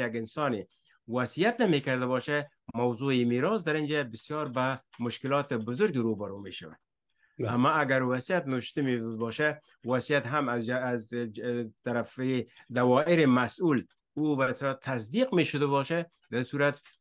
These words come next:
Speaker 1: قانون امی قسم اتومات اما حق به حقدار می‌سپاره.
Speaker 2: درست.
Speaker 1: و در این حال در وا-، خود متوفا یا از،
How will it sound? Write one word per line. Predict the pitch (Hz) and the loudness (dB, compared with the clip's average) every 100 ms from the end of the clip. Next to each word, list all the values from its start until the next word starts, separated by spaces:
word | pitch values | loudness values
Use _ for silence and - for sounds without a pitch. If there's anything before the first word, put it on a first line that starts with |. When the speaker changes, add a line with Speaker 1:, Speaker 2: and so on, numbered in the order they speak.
| _ | _
Speaker 1:
قانون | - 120 127 170 175 170 | 2 4 6 6 4 2
امی | 127 139 | -2 -2
قسم | - - 143 | -6 -12 -6
اتومات | 139 120 120 170 185 - _ | -6 0 2 4 2 -6 _
اما | - 123 117 | -4 0 0
حق | - 156 151 135 | 0 -4 -2 -4
به | 110 | -2
حقدار | 107 - 110 98 | -4 -6 -4 -4
می‌سپاره. | 95 87 - - - - _ _ _ _ _ _ _ _ | -6 -12 -14 -16 -18 -20 _ _ _ _ _ _ _ _
Speaker 2:
درست. | 220 113 - - - | -10 -10 -10 -8 -2
Speaker 1:
و | |
در | 120 139 | 2 4
این | 180 | 6
حال | 190 196 220 220 - _ 123 | 6 6 4 2 -4 _ 0
در | 127 | 0
وا-، | 117 123 131 135 | 2 2 0 -2
خود | 202 262 | 0 2
متوفا | 247 160 123 117 113 147 165 - _ _ - | 2 0 0 -2 -2 -2 -2 -6 _ _ -14
یا | 135 123 123 | -4 2 2
از، | 123 127 120 117 | 2 0 0 -2